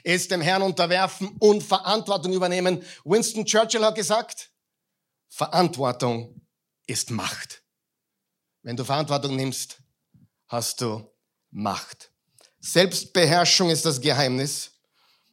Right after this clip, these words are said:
Und wenn du diese Selbstbeherrschung nicht hast,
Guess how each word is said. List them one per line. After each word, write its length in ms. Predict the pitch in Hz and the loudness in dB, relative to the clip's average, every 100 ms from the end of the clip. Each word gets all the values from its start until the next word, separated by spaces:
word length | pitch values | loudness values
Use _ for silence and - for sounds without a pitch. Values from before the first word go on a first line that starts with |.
| _ | _
Und 160 | 135 131 | -6 -2
wenn 200 | 156 147 | -2 -2
du 120 | 151 | -4
diese 360 | 151 175 151 | -4 -4 -4
Selbstbeherrschung 840 | 165 165 175 - 156 156 151 156 147 | -4 -2 -2 -4 -2 0 0 -4 -4
nicht 220 | 143 - | -6 -4
hast, 340 | 139 - - | -4 -6 -12